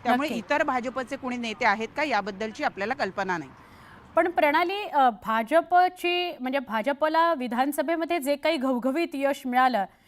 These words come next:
Speaker 2: आणि आपल्या सगळ्यांनाच कल्पना आहे की भाजपला आता कुठल्याही परिस्थितीत मुंबई महापालिका मिळवायचीच आहे आणि इतर महापालिकांचा सुद्धा तुम्ही उल्लेख केलात बोलता बोलता. असं असताना मनसे कशी फायदेशीर ठरू शकेल भाजपसाठी किंवा का वाटतंय भाजपला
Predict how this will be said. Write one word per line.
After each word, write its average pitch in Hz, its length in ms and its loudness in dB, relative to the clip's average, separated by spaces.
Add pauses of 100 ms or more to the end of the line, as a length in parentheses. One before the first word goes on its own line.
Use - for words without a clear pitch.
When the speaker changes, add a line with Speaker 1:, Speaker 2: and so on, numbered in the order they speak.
(200)
Speaker 2:
आणि 269 140 -2
आपल्या 277 340 0
सगळ्यांनाच 302 500 0
कल्पना 320 340 0
आहे 330 120 0
की 330 120 -4
भाजपला 294 560 0
आता 302 200 4
कुठल्याही 302 360 0
परिस्थितीत 320 580 -2
मुंबई 285 360 0
महापालिका 311 580 2
मिळवायचीच 285 640 0
आहे 180 200 -4 (320)
आणि 285 140 0
इतर 349 360 2
महापालिकांचा 339 720 2
सुद्धा 302 260 -2
तुम्ही 285 180 -2
उल्लेख 247 340 -2
केलात 226 220 0
बोलता 202 300 -4
बोलता. 190 380 -6
असं 277 240 0
असताना 302 600 0 (440)
मनसे 359 400 0 (120)
कशी 370 340 2 (420)
फायदेशीर 349 580 2
ठरू 339 260 -2
शकेल 320 340 0
भाजपसाठी 254 720 -2
किंवा 294 240 0
का 320 320 2
वाटतंय 330 400 2
भाजपला 285 580 2